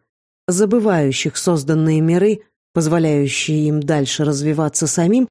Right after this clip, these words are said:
она осталась посмотреть на мир, который стал плодом ее творения. На Алира Ванель ей было неплохо,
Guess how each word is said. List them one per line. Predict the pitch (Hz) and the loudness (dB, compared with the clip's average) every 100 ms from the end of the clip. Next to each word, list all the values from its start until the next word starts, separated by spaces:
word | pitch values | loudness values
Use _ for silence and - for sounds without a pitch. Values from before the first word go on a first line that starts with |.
| _ _ _ | _ _ _
она | 175 180 247 254 | 0 2 2 0
осталась | - - 208 220 214 | -4 -2 0 0 -4
посмотреть | - - 175 165 185 180 - | -6 -2 -2 0 -2 -2 -2
на | 185 | 0
мир, | 202 247 156 _ _ _ | 2 0 -2 _ _ _
который | - 160 185 175 | -10 -4 -2 -2
стал | - 190 180 160 - _ | -2 -2 -2 -2 -10 _
плодом | 165 196 170 175 147 | -2 -2 0 0 0
ее | 139 147 | -2 -2
творения. | 170 175 165 131 127 - _ _ _ _ _ | 0 0 0 -2 -6 -12 _ _ _ _ _
На | 175 175 170 175 | -2 2 2 0
Алира | - 180 175 175 170 | 0 2 4 2 2
Ванель | 156 175 214 226 147 | 2 2 2 2 2
ей | 151 151 | 0 0
было | 147 214 | 2 2
неплохо, | 208 208 220 226 160 - 127 | 2 2 0 0 0 -2 -10